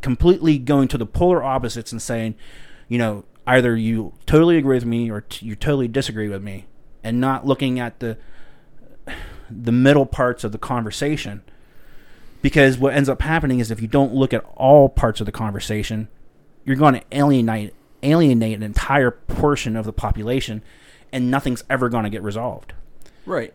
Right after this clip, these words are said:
Speaker 2: And so what I've always said, and I, and I still stand firm on this, that the, the most,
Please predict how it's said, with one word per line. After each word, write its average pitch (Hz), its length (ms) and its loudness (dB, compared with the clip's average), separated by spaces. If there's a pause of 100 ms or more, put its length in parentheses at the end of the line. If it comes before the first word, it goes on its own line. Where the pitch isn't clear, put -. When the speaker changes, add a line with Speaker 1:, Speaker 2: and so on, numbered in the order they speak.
Speaker 2:
And 165 160 -6
so 196 360 0 (340)
what 170 260 -2
I've 220 260 0
always 147 320 2
said, 107 380 -4 (380)
and 139 120 -4
I, 135 100 0
and 123 240 -6
I 123 60 -4
still 135 300 -8
stand 127 300 -6
firm 123 280 -4
on 104 160 -6
this, 95 260 -12
that 107 120 -10
the, 107 80 -10
the 98 140 -10
most, 110 580 -12